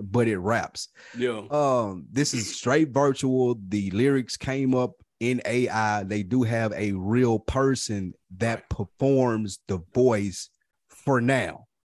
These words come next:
Speaker 2: Yep.
Speaker 1: They are working, though, on a computer program that will do all of the audio plus create the lyrics.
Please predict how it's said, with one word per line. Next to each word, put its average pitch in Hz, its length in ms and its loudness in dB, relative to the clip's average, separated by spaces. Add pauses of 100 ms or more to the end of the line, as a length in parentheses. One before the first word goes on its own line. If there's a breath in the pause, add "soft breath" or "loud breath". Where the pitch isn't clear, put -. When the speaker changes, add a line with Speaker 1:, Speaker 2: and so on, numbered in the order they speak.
Speaker 2:
Yep. 135 200 -2 (180)
Speaker 1:
They 117 140 0
are 127 240 4
working, 123 560 2
though, 104 340 0
on 120 320 0
a 110 160 -4
computer 127 540 2
program 104 560 -2
that 101 120 -2
will 98 140 -2
do 104 200 -2 (100)
all 123 280 4
of 113 120 -2
the 110 160 -2
audio 104 600 0
plus - 340 -4
create 104 480 -2
the 95 80 -6
lyrics. 95 480 -2